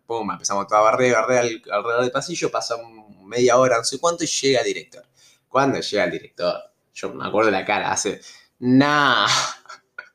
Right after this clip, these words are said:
Yo lo miraba y dije, "La concha de la lora", y está en todo su derecho en terminar el rito. ¿Cómo? O sea, no, no podíamos hacer nada, no podía tirar espuma, y un loco abrió un matafuego y lo vació entero adentro de la escuela, o sea, imagínate.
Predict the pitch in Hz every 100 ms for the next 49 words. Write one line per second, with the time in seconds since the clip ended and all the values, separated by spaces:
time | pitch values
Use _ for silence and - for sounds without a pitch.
0 | 185 202 196 185 165 147 139 117 - _
1 | - - 165 160 143 139 156 151 143 139
2 | 139 160 170 170 170 160 156 - 139 135
3 | 143 165 170 127 127 127 202 170 139 208
4 | 220 123 107 175 - 104 95 87 95 98
5 | 101 92 87 95 92 160 208 247 120 87
6 | - 110 113 175 196 202 160 - 160 113
7 | 101 131 160 143 151 - 208 165 170 202
8 | 180 143 165 214 180 131 110 - 220 175
9 | 107 - - 202 196 - 196 196 202 139
10 | - 165 196 113 - 95 92 - 160 190
11 | -